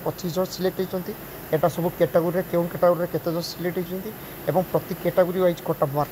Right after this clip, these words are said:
ଏଟା ମଧ୍ୟ ଆପଣମାନେ ଦେଖି ନେବେ। ତା ସ-, ପରେ ଆସନ୍ତୁ list ଥ୍ରୀକୁ ଯିବା। list ଥ୍ରୀରେ ମଧ୍ୟ same। ଏଠି ଦେଖନ୍ତୁ, total ବାର ହଜାର ଦୁଇଶହ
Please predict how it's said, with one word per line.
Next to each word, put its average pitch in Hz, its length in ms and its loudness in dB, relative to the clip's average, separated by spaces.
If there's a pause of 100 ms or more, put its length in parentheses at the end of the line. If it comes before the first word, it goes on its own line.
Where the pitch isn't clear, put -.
ଏଟା 175 160 -2
ମଧ୍ୟ 170 240 4
ଆପଣମାନେ 170 400 4
ଦେଖି 165 240 2
ନେବେ। 185 180 4 (400)
ତା 170 80 6
ସ-, - 140 0 (140)
ପରେ 175 160 8
ଆସନ୍ତୁ 185 440 2
list 170 340 2
ଥ୍ରୀକୁ 190 280 -2
ଯିବା। 180 200 6
list 156 260 0 (100)
ଥ୍ରୀରେ 156 220 0
ମଧ୍ୟ 175 280 2
same। 185 280 0 (400)
ଏଠି 160 140 2
ଦେଖନ୍ତୁ, 175 340 4
total 165 340 2
ବାର 156 260 4
ହଜାର 165 280 4
ଦୁଇଶହ 160 600 4